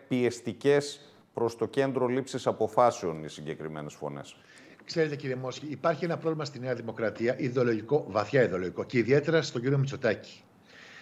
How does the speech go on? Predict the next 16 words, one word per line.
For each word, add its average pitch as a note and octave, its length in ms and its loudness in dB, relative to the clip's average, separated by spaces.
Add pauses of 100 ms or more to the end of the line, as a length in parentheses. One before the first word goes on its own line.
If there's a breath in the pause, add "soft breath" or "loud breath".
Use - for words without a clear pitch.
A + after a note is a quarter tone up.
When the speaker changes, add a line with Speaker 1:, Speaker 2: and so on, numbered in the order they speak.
(180 loud breath)
Speaker 2:
Θεωρούν D3 380 6
συνολικά D3 640 0
ότι A#2 200 0
η B2 40 0
αυξήση D#3 400 -2
των B2+ 120 2
μισθών B2+ 520 -2
είναι E3 400 2
αντιανεπτυξιακό B2+ 1080 0
μέτρο A2+ 400 0
και C3 180 -2
φέρνει D3 440 0
την C3+ 120 -4
κοινωνία A#2+ 460 2
πίσω, C#3 340 2
δηλαδή A2 360 2